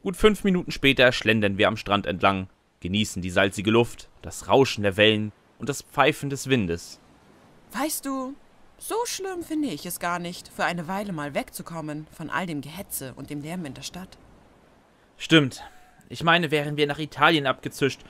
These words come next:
Speaker 1: könnten wir uns jetzt mit unseren garantiert auch deutschen Platznachbarn um den letzten freien Quadratmeter am Strand boxen.
Speaker 2: <laughs> Hey, hast du Lust, mit mir schwimmen zu gehen?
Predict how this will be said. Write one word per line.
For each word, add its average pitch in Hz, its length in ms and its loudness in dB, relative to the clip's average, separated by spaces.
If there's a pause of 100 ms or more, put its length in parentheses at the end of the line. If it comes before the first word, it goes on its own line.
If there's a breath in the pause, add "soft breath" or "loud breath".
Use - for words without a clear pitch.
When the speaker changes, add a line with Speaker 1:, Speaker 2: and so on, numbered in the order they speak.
(380 soft breath)
Speaker 1:
könnten 175 280 2
wir 147 80 4
uns 135 140 0
jetzt 151 240 0
mit 135 100 -4
unseren 120 320 -4
garantiert 123 580 0
auch 139 300 8
deutschen 120 340 2
Platznachbarn 107 680 -2
um 107 120 -8
den 117 160 -8
letzten 127 340 -2
freien 120 280 -2
Quadratmeter 98 680 -2
am 101 80 -4
Strand 90 320 -6
boxen. - 560 -10 (200)
Speaker 2:
<laughs> - 220 -20
Hey, 262 360 0 (200)
hast - 240 -6
du 233 60 -2
Lust, 208 240 -2
mit 220 100 -10
mir 220 80 -6
schwimmen 151 300 -6
zu 220 120 -8
gehen? 214 260 -8